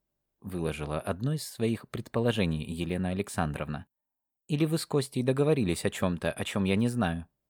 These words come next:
Была бы на твоем месте другая женщина, я бы сказала, что у нее определенно роман с мужчиной».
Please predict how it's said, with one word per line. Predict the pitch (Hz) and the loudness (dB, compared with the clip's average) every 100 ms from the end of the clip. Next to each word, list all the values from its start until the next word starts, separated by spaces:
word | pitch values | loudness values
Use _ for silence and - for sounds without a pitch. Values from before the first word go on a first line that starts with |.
| _ _ _ - | _ _ _ -6
Была | 95 110 131 | 0 4 4
бы | 131 | 4
на | 127 | 4
твоем | 127 127 127 | 4 4 4
месте | 131 - 117 | 2 0 -2
другая | 120 127 175 | 0 4 4
женщина, | 127 107 98 98 | 6 4 2 2
я | 98 120 | 4 4
бы | |
сказала, | 139 - 127 147 151 | 2 2 4 4 2
что | - 117 | 2 2
у | |
нее | 110 104 151 | 4 6 4
определенно | 151 - 113 110 104 107 135 143 | 4 0 0 4 6 6 6 8
роман | 135 95 98 | 8 6 4
с | 113 - | 2 2
мужчиной». | 123 - - 98 85 85 | 2 2 2 4 4 0